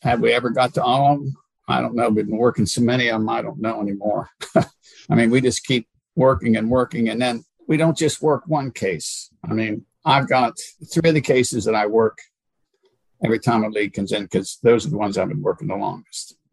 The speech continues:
That would be Christy Luna, Rachel Hurley, Randy Gorenberg. And in between, then I go back and I pull out these other ones and do evidence on them. So, you know, it's a constant thing. And then, like I said, we got four detectives,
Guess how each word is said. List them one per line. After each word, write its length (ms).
That 160
would 140
be 120
Christy 420
Luna, 380
Rachel 380
Hurley, 500
Randy 340
Gorenberg. 640
And 120
in 120
between, 520
then 240
I 180
go 120
back 300
and 80
I 80
pull 240
out 160
these 200
other 220
ones 500
and 160
do 340
evidence 440
on 140
them. 160
So, 440
you 120
know, 160
it's 200
a 60
constant 760
thing. 240
And 80
then, 140
like 180
I 20
said, 200
we 80
got 200
four 220
detectives, 800